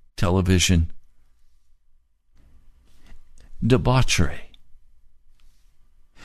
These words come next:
where you just lose yourself in the party.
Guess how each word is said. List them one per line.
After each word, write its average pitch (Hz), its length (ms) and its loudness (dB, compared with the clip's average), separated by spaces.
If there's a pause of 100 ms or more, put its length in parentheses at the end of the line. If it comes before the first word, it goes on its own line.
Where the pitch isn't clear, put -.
(140)
where 131 160 2
you 131 140 4
just 139 420 0
lose 135 380 2
yourself 110 680 2
in 113 180 2
the 113 80 0
party. 92 480 6